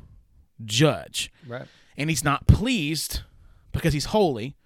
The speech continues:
Speaker 1: right? Part of his holiness is he can't be
Speaker 2: Mm-hmm.
Speaker 1: pleased with evil or anything bad. So anyway, uh, real quick on this objection thing, Pax-, Paxton, 'cause, man, we spent some chunks there.
Speaker 2: Yeah, we did.
Speaker 1: Uh,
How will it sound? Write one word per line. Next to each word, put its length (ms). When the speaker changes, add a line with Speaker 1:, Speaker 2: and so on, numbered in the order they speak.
Speaker 1:
right? 300
Part 180
of 60
his 100
holiness 340
is 100
he 60
can't 280
be 80
Speaker 2:
Mm-hmm. 120
Speaker 1:
pleased 300
with 160
evil 280
or 200
anything 380
bad. 400
So 300
anyway, 420
uh, 480
real 140
quick 320
on 140
this 180
objection 560
thing, 240
Pax-, 420
Paxton, 480
'cause, 140
man, 320
we 120
spent 280
some 240
chunks 460
there. 420
Speaker 2:
Yeah, 140
we 60
did. 80
Speaker 1:
Uh, 320